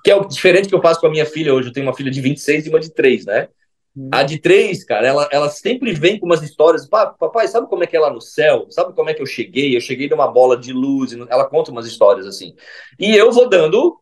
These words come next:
Speaker 1: eu vou dando linha pra ela, né? "Ah, é, filha? Conta pro papai, como é que era a bola? Quem é que dirigia? O que, quem é que tava junto com você dentro dessa bola?" Lógico que hoje a gente tem um pouco mais de noção e procura fazer diferente do que os nossos pais fizeram, né? Mas,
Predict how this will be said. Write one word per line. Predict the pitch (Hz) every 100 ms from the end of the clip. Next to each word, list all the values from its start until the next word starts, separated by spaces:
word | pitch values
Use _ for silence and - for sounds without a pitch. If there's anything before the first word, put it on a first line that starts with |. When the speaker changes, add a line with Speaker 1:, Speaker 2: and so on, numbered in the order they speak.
| _
Speaker 1:
eu | 165 165
vou | 226
dando | 135 117 156 254 320 208 143
linha | 127 127 180
pra | 320
ela, | 294 233
né? | 160 190 -
"Ah, | 208 254
é, | 202 262
filha? | - 139 104
Conta | - 226 -
pro | _ 185
papai, | 165 175 151
como | 139
é | 185
que | 190
era | 151
a |
bola? | 117 131 151 127 110 _ _
Quem | 143
é | 190
que | 196
dirigia? | 151 160 156 - 110 156 147 127
O |
que, | - - -
quem | 156
é | 202
que | -
tava | 190 160
junto | 175 -
com | 139
você | 131 143
dentro | 143 127
dessa | 131 117
bola?" | 107 135 - - _ - _ _ _ -
Lógico | 349 202 -
que | 160
hoje | 175 175
a |
gente | 170
tem | 175
um | 170
pouco | 170 147
mais | 143 139
de | 156
noção | 202 202 190 165 165
e | 123 117
procura | 127 123 135 -
fazer | 123 143
diferente | - 143 123 127
do | 127
que | 127
os | 135
nossos | 156 -
pais | 120 -
fizeram, | 123 90 87
né? | 98 - _ _ _ _ _
Mas, | 120 131 143 147 147 143 135 -